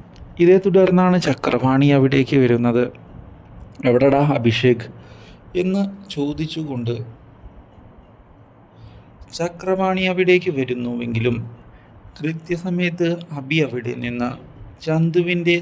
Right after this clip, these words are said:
നിർദ്ദേശമനുസരിച്ച് മാറിയതിനെ തുടർന്ന് ചക്രപാണിയുടെ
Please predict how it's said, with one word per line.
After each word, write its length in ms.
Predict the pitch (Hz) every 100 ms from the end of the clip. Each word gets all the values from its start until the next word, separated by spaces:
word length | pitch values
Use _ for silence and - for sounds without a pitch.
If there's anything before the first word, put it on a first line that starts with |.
| 175
നിർദ്ദേശമനുസരിച്ച് 1300 | 131 120 120 127 123 147 131 123 123 - 117 113 123 117 113 - - -
മാറിയതിനെ 760 | 131 147 156 165 170 165 170 170
തുടർന്ന് 580 | 170 123 120 113 123 123 - - - - - - - - - - -
ചക്രപാണിയുടെ 920 | - 185 185 202 196 190 190 190 190